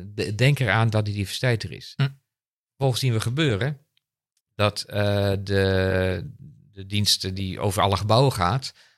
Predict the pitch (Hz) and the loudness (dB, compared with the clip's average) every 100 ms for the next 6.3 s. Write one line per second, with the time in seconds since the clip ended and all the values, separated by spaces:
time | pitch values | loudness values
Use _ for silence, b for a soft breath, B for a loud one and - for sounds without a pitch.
0 | b b 107 110 113 - - 151 156 - | b b -8 0 0 2 2 2 2 0
1 | - _ _ _ _ 113 107 - 110 110 | -10 _ _ _ _ -8 -6 -2 2 4
2 | 110 117 123 104 101 90 - 98 98 98 | 4 4 4 2 -2 -6 -8 -8 -4 -2
3 | 98 - 104 101 b b b b _ _ | -2 -2 -2 -4 b b b b _ _
4 | _ _ - 135 139 135 104 - 135 - | _ _ 0 4 4 2 -2 2 2 2
5 | 120 107 107 107 110 110 85 80 - 113 | 2 0 0 0 2 2 2 -2 0 0
6 | 156 165 | 0 -2